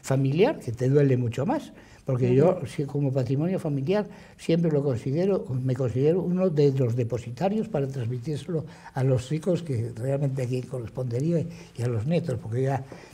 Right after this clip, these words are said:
Speaker 1: ya
Speaker 2: Ya
Speaker 1: tengo,
Speaker 2: es abuelo.
Speaker 1: ya tengo unos cuantos nietos. Pero también, como compostelano, me duele muchísimo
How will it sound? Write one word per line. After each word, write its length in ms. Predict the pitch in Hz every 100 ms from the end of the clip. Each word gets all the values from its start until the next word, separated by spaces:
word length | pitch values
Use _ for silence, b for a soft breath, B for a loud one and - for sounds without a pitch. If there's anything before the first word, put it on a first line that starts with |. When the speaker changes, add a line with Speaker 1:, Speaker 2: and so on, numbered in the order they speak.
| -
Speaker 1:
ya 100 | 131
Speaker 2:
Ya 240 | 139 139 151
Speaker 1:
tengo, 180 | 165 175
Speaker 2:
es 140 | 185
abuelo. 380 | 196 190 180 170
Speaker 1:
ya 200 | 175 254
tengo 220 | 190 175
unos 160 | 175 160
cuantos 360 | 170 160 156 135
nietos. 320 | 123 101 101 - B B B B B B -
Pero 240 | 139 147
también, 440 | 135 156 196 214 196
como 320 | - 156 151
compostelano, 840 | 170 139 147 123 147 190 233 220
me 180 | 185 160
duele 360 | 151 185 190
muchísimo 840 | 170 156 - 196 - 190 196 196